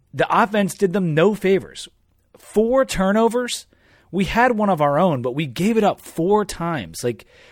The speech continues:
you're not gonna win any football game giving it up four times. You're just, it's just not gonna happen. And if you do, it's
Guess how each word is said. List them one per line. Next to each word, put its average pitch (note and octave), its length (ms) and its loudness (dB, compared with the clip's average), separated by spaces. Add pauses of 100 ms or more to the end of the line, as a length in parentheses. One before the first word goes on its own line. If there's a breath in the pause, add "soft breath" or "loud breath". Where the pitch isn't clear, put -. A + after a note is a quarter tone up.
(200 soft breath)
you're F#3+ 140 2
not A3 300 4
gonna G#3+ 160 2
win G3 260 2
any A3 360 2
football E3+ 420 2
game A#2 280 -4
giving D3+ 280 0
it D3 80 0
up D3 140 0
four C#3+ 220 -2
times. D3+ 400 -4
You're B2+ 80 -8
just, - 320 -8
it's - 200 -8
just - 220 -8
not G3 160 0
gonna E3+ 160 -4
happen. C#3 420 -2
And B2+ 120 -6
if B2+ 120 -6
you D3+ 60 -2
do, F3+ 300 2
it's - 160 -4